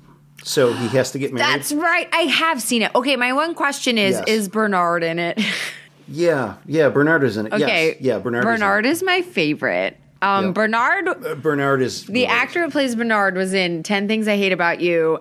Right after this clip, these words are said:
Speaker 2: and it made me love Ten Things I Hate About You more because of Bernard.
Speaker 1: <laughs>
Speaker 2: Like, that's saying a
Speaker 1: The
Speaker 2: lot.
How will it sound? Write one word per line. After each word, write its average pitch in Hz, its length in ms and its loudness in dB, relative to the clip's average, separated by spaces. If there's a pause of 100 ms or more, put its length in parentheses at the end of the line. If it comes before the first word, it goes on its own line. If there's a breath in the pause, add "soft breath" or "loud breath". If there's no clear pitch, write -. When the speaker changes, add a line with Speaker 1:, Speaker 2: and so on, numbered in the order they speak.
Speaker 2:
and 202 160 0
it 220 160 -2
made 226 340 0
me 330 200 0
love 254 320 0
Ten 233 240 0
Things 226 200 0
I 220 120 2
Hate 214 160 2
About 196 220 0
You 196 120 2
more 196 460 2
because 185 500 0
of 185 100 0
Bernard. 190 580 0
Speaker 1:
<laughs> 127 1200 -4
Speaker 2:
Like, 214 240 -2
that's 220 320 0
saying 202 360 0
a - 40 -8
Speaker 1:
The 165 60 0
Speaker 2:
lot. 170 320 0